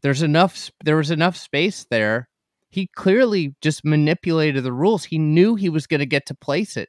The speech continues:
And it's just like, the rules official needs to be like, "No, you can't drop there because, like, there's not enough room for the ball to go anywhere, and it's gonna go somewhere."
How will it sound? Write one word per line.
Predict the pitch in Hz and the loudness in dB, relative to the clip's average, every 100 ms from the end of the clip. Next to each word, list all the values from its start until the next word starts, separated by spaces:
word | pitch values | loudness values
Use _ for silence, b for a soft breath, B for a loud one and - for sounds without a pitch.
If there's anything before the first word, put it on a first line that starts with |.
| - | -6
And | 143 | -2
it's | 156 - | -2 -4
just | 208 - | -8 -2
like, | 208 202 _ _ _ _ _ _ _ _ _ | 0 -2 _ _ _ _ _ _ _ _ _
the | - | 0
rules | 175 175 254 277 | 2 2 0 -2
official | 294 302 - 240 | -4 -4 0 0
needs | 214 214 | 2 0
to | 208 | -2
be | 196 214 | -2 2
like, | 208 185 | 2 2
"No, | 175 202 208 202 180 | 2 6 6 6 4
you | 160 175 | -2 -8
can't | - 277 247 | 0 0 2
drop | 233 240 247 - | 4 4 4 2
there | 175 170 | 2 2
because, | 156 165 190 170 | 2 2 0 2
like, | 185 - | -2 -2
there's | 185 165 | -6 -4
not | 202 240 208 | 0 2 4
enough | 202 - | 2 0
room | 147 170 202 | 2 4 4
for | 185 | 2
the | 165 | -2
ball | 139 151 156 | 4 4 4
to | 127 | 2
go | - 127 147 | 2 4 4
anywhere, | 123 110 107 110 | 0 -2 -2 -2
and | 110 | -2
it's | 113 - | -4 0
gonna | 113 120 | 0 0
go | 113 123 | 2 2
somewhere." | 127 120 101 - - | 0 -4 -6 -8 -14